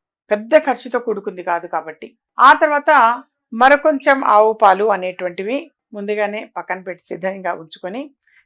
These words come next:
మరికొంచెం ఆవు పాలు ఆదివారం ఉదయము పొద్దున్నే బయట ఎక్కడన్నా సూర్య భగవానుడి రేసెస్ పడేటట్టుగా, సూర్య కిరణాలు పడేటట్టుగా, సూర్య కిరణాలు పడేటట్టుగా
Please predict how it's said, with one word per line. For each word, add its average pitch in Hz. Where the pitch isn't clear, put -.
మరికొంచెం 254
ఆవు 190
పాలు 190
ఆదివారం 202
ఉదయము 220
పొద్దున్నే 208
బయట 240
ఎక్కడన్నా 208
సూర్య 277
భగవానుడి 226
రేసెస్ 240
పడేటట్టుగా, 180
సూర్య 240
కిరణాలు 240
పడేటట్టుగా, 190
సూర్య 247
కిరణాలు 226
పడేటట్టుగా 196